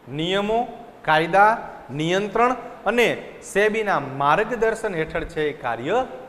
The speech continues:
કરે છે. તો આજે આપણે લેક્ચરની અંદર એ શેર ફેરબદલી કઈ રીતે થઈ શકે છે તેના વિષય ઉપરની ચર્ચા કરી હતી, જેમાં શેર ફેરબદલી ફોર્મ ભરવા,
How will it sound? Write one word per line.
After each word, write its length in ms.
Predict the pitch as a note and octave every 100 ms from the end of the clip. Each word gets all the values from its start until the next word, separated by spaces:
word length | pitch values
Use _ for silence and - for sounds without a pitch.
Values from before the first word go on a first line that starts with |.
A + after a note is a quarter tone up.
| - -
કરે 240 | C3+ B2+ G#2+
છે. 220 | - G2 - - - - - - - - - - - -
તો 80 | G3+
આજે 180 | G3
આપણે 260 | G#3+ G#3+ G#3+ G#3 G#3 - - - - - -
લેક્ચરની 600 | E3+ F#3 F#3+ G3+ G#3 F#3
અંદર 220 | F3+ G3 E3+ - - - - - - - - - - -
એ 140 | F#3+ F#3+ D#3 - - - - -
શેર 280 | - G3+ G#3
ફેરબદલી 680 | G#3 G3+ F#3+ F3+ F#3+ G3 E3+ - - - - -
કઈ 200 | G#3+ B3
રીતે 300 | G3+ G3+ G#3 F3+ F3+ - -
થઈ 180 | - C4
શકે 260 | - G#3 F#3+
છે 100 | F3
તેના 380 | E3 F3 G#3 G3
વિષય 240 | F#3 F3+
ઉપરની 360 | F3 F3+ F3 E3
ચર્ચા 340 | D3+ D3+ F3+
કરી 220 | F3+ G3+ G3+
હતી, 240 | F3+ D3 C#3 - - - - - - -
જેમાં 300 | D#3 G3 F#3
શેર 260 | F#3 F#3+ F#3+
ફેરબદલી 540 | F#3+ F#3+ F#3 F#3+ F#3
ફોર્મ 220 | F3 F3+ F3
ભરવા, 360 | E3 F3 E3+